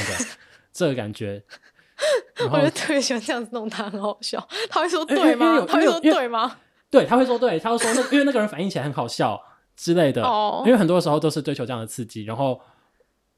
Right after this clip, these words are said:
Speaker 1: 就会跟他讨论说，“诶，这个好笑是怎么样让你觉得好笑，或者是这好笑对你来说意义是什么？”他不一定会讲得那么完全，但是就借由这个去理解他的过程，他就不会对这件事，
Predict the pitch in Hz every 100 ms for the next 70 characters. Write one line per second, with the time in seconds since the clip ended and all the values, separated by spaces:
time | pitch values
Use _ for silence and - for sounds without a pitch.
0 | _ - 147 151 147 139 120 127 123 139
1 | 143 - 143 127 - _ - 107 107 156
2 | 139 139 - - _ - 156 131 165 165
3 | 139 127 123 110 135 135 123 110 131 113
4 | 135 107 101 123 120 98 107 110 123 120
5 | 117 117 98 90 - _ _ _ _ -
6 | 202 196 180 175 117 123 139 123 110 107
7 | 113 120 135 147 156 147 _ _ _ _
8 | - 208 190 233 147 127 151 131 - 131
9 | 113 117 117 123 110 139 101 - 92 85
10 | _ _ _ _ _ _ _ _ - 160
11 | 160 165 120 151 127 117 _ _ _ 147
12 | 131 143 135 139 123